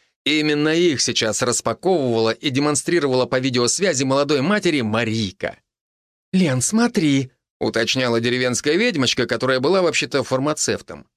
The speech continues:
"Такие подгузники ты хотела?" "А", всматривалась Ленка. "Да, а размер какой?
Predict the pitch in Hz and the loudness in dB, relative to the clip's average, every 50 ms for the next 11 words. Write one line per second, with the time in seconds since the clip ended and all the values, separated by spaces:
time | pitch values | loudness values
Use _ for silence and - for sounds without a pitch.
0 | _ _ _ _ _ _ - 156 135 - - 220 240 247 240 - - - 127 127 | _ _ _ _ _ _ -4 -4 -4 -2 -2 0 0 0 0 -2 -2 -2 0 0
1 | 131 127 120 131 127 - 131 - 147 - 170 156 156 - 165 139 131 131 127 131 | 0 0 0 0 0 -2 -2 -4 -2 -2 -2 -2 0 0 2 2 2 2 0 -2
2 | - _ _ _ _ _ _ _ _ _ _ _ _ _ _ _ _ - 185 196 | -8 _ _ _ _ _ _ _ _ _ _ _ _ _ _ _ _ 0 2 4
3 | 208 214 220 220 214 190 190 - _ _ - - - 120 117 120 117 - 120 117 | 4 4 4 4 2 0 -2 -6 _ _ -8 -6 -2 0 0 0 0 0 0 2
4 | 117 117 117 117 120 117 117 110 104 - 113 104 104 - _ _ _ _ _ _ | 2 2 0 0 0 0 0 0 0 0 -2 -4 -4 -6 _ _ _ _ _ _
5 | - 190 190 175 196 196 190 180 170 165 165 175 175 - - - - _ _ - | -4 -2 0 2 2 2 2 2 0 0 0 -2 -4 -6 -10 -20 -20 _ _ -4
6 | 175 190 196 202 208 202 170 180 190 190 190 196 196 190 - 190 175 180 - 180 | -2 0 0 0 0 0 0 0 2 2 2 0 -2 0 0 0 0 0 0 0
7 | 175 165 151 127 | 0 0 -2 -6